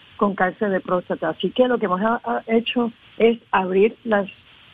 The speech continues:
líneas de comunicación donde los hombres aquí se puedan sentir cómodos de buscar información. Y decimos, "Vístete de azul", porque es una forma, pues no, eh, elocuente de decir, "Mira, vamos a ponernos la camiseta".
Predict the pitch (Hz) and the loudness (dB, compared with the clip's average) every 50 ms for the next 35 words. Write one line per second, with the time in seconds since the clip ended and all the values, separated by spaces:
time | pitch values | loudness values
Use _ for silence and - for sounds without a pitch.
0 | - - 190 196 196 202 226 233 262 262 277 277 277 277 277 - 277 247 - - | -12 -4 0 2 4 4 4 4 2 2 2 2 2 2 4 2 0 0 0 -2
1 | 240 220 214 220 202 202 196 190 175 190 180 175 175 - 185 151 147 156 196 226 | -2 0 0 0 0 0 -2 0 0 0 0 0 0 0 -2 -2 0 2 0 0
2 | 254 226 _ _ - 240 240 - - 262 254 - 254 208 - - 180 165 170 180 | 0 -2 _ _ -6 -6 -6 -6 -4 -6 -4 -4 -4 -6 -4 -2 -2 -2 -2 -2
3 | 180 - 233 233 202 - - 240 247 214 - _ - - 254 254 233 208 170 - | -2 0 0 0 0 0 -2 -2 -2 -2 -4 _ 0 2 2 2 2 0 -2 -4
4 | - - - - - _ _ - - - _ _ - 180 220 202 190 190 180 - | -6 -8 -14 -14 -14 _ _ -20 -20 -20 _ _ -4 2 2 2 2 2 -4 -6
5 | - - 180 165 165 185 190 - 240 226 220 214 214 208 - 208 180 170 175 - | -2 0 0 0 0 -2 -2 0 0 2 2 0 -2 -2 -2 -2 -2 -2 -2 -4
6 | _ _ _ - - - 220 226 220 214 208 214 220 196 226 254 226 269 330 320 | _ _ _ -20 -12 -2 2 4 4 4 4 0 0 0 0 0 2 0 -2 0
7 | - 311 - - 294 285 269 262 - 320 311 254 - 262 262 - - 254 262 254 | 0 -2 0 2 2 0 0 0 -2 -6 -6 -4 -4 -4 -4 0 0 0 0 0
8 | - 294 277 269 262 269 262 254 - _ _ _ - - - - - 233 226 233 | 0 -2 0 2 2 2 0 -2 -4 _ _ _ -20 -20 -18 -2 2 4 4 6
9 | 233 247 262 254 247 226 208 - 214 208 196 196 196 196 - 262 277 294 269 - | 4 4 2 2 0 0 0 2 2 2 2 2 0 2 2 2 2 2 0 0
10 | 254 220 208 196 190 190 180 - - 254 254 233 247 294 302 254 220 196 208 214 | 0 2 2 2 2 0 -2 0 0 2 4 4 4 4 2 2 2 0 0 -2
11 | 240 208 262 269 277 277 285 285 262 269 254 - 269 262 254 240 240 - 269 254 | -2 0 0 2 2 2 2 2 2 0 0 2 0 0 0 0 0 2 0 0
12 | 240 - 190 196 | 2 2 -2 -2